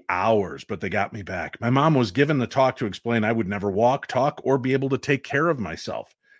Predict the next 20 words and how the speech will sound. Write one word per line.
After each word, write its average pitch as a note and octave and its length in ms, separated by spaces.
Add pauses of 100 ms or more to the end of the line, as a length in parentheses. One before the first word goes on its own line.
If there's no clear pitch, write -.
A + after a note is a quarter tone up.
(140)
When A#2 160
mom C#3 260
took D3+ 220
me B2 100
back A#2+ 380
for A2 140
outpatient A2 560
clinics A2+ 380
at D#2+ 60
the G2 80
various G2 340
hospitals G#2 480
I F2+ 120
was F2+ 180
in, G#2+ 180
most G#3 360
of C3+ 100
the G#2+ 80
staff A#2+ 380
presumed D3+ 540